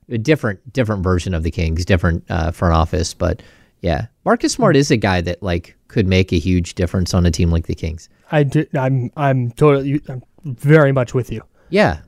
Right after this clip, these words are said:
Speaker 1: I mean, he's kind of like what we talk about with O G Anunoby, but, um, he even brings more personality to
Speaker 2: Mm-hmm.
Speaker 1: the, the, the game plan.
Speaker 2: A little
Speaker 1: Like,
Speaker 2: more size.
Speaker 1: yeah, and, and so you
Speaker 2: Well, not
Speaker 1: understand
Speaker 2: than O G, but
Speaker 1: you
Speaker 2: to the
Speaker 1: understand what
Speaker 2: Kings
Speaker 1: their
Speaker 2: backcourt.
Speaker 1: idea was there, but the fact is that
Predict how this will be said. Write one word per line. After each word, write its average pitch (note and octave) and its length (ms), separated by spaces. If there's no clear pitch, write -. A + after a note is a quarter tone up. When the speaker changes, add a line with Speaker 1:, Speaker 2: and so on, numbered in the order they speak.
Speaker 1:
I B2+ 80
mean, D3 140
he's D#3+ 180
kind E3 180
of D3+ 80
like B2+ 200
what B2 120
we A2+ 80
talk A2 180
about G2+ 180
with F#2+ 100
O G2+ 120
G G2 200
Anunoby, F2+ 600
but, F2 280
um, F2 380
he C3+ 200
even A2 220
brings G2 260
more F#2+ 220
personality F#2 840
to G2+ 360
Speaker 2:
Mm-hmm. C3+ 380
Speaker 1:
the, G#2+ 440
the, - 120
the A2+ 100
game G#2+ 260
plan. D3+ 300
Speaker 2:
A D3+ 40
little C#3 120
Speaker 1:
Like, C#3 80
Speaker 2:
more C#3 80
size. B2 460
Speaker 1:
yeah, C3 420
and, A2 260
and A2+ 220
so - 140
you D3+ 160
Speaker 2:
Well, D#3+ 80
not D#3+ 80
Speaker 1:
understand C#3 240
Speaker 2:
than B2 60
O B2 40
G, A2+ 220
but - 200
Speaker 1:
you G#3 120
Speaker 2:
to - 0
the B3+ 40
Speaker 1:
understand E3+ 380
what C#3 60
Speaker 2:
Kings C3 80
Speaker 1:
their G2+ 120
Speaker 2:
backcourt. - 80
Speaker 1:
idea G2+ 540
was E2 360
there, F2 300
but F2+ 340
the G2 100
fact G2 400
is F#2+ 200
that F2+ 180